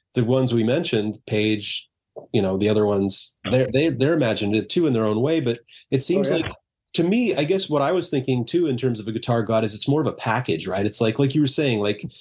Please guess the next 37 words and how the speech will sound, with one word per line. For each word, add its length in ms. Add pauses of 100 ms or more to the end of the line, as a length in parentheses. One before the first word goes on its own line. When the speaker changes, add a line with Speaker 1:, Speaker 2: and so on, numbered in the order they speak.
(160)
Speaker 1:
when 140
you 100
vi-, 300
visualize 560
Jimmy 240
Page, 260
he's 140
got 220
that, 240 (160)
that 260 (120)
cool, 480 (520)
you 120
know, 360 (220)
serpent 500
suit 340
on, 420
and 80
he's 140
got 220
the 60
double 320
neck, 300
and 60
he's 80
got 140
the 80
long 300
hair. 520 (160)
So 200
it's 140
this 200
package 640
that 180
you're 140
seeing 580
as 280
this 200